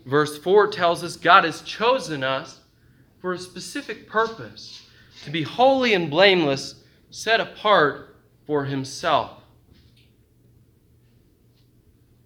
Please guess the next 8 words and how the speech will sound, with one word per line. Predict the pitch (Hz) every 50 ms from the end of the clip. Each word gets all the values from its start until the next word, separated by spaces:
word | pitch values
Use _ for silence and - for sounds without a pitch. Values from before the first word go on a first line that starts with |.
| _ _ _ _ _ _ _ _ _ _ _ _ _ _ _ - - - -
Perhaps | - 135 151 170 170 - - 156
maybe | 156 156 156 147 147 143
this | 131 143 135 -
makes | 143 143 143 143 143 -
it | 143 127 - - - _ -
even | 135 139 123 123 120
more | 117 123 135 147 143 143
obvious | - 127 123 123 123 117 123 120 127 127 - - -